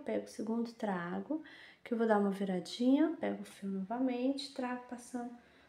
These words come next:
por dentro. E aqui está feito o anel mágico.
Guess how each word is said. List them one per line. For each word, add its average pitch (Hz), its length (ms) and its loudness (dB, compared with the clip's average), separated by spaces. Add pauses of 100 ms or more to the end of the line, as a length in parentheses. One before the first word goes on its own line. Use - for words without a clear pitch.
(140)
por 254 280 6
dentro. 220 920 0 (3250)
E 220 60 0
aqui 214 180 0
está 226 280 0
feito 208 560 2
o 220 40 6
anel 208 220 2
mágico. 202 640 0